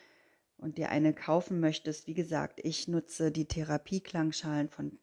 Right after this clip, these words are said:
Peter Hess. Ich kann die auch weiterempfehlen, weil für mich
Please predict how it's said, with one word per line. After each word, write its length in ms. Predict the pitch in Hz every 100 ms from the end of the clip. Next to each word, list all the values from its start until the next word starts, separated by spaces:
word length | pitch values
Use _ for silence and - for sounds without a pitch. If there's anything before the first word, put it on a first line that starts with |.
| -
Peter 300 | 156 151 156
Hess. 340 | 156 190 190
Ich 160 | 160 -
kann 200 | 160 160
die 120 | 160
auch 180 | 160 -
weiterempfehlen, 1000 | 151 156 165 151 - - 151 143 143 151 - - - - - - - _ _ _ _ _ _ _ _ _ _ -
weil 500 | 160 151 139 60 - -
für 200 | - -
mich 500 | 170 170 - - -